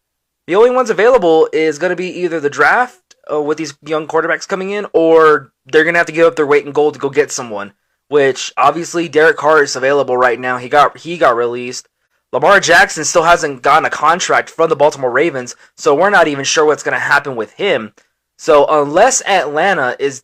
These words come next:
thinking about trying to get Lamar Jackson, which is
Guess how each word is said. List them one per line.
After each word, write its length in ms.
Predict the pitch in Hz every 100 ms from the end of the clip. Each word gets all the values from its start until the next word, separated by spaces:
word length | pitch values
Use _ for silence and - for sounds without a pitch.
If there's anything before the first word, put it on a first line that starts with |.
| -
thinking 320 | 165 185 214
about 260 | 190 185 160
trying 220 | 170 175
to 60 |
get 220 | 160 156 135
Lamar 280 | 135 135
Jackson, 580 | 131 123 127 - 117 98 _ _ _ _
which 260 | 147 151 160
is 240 | 147 -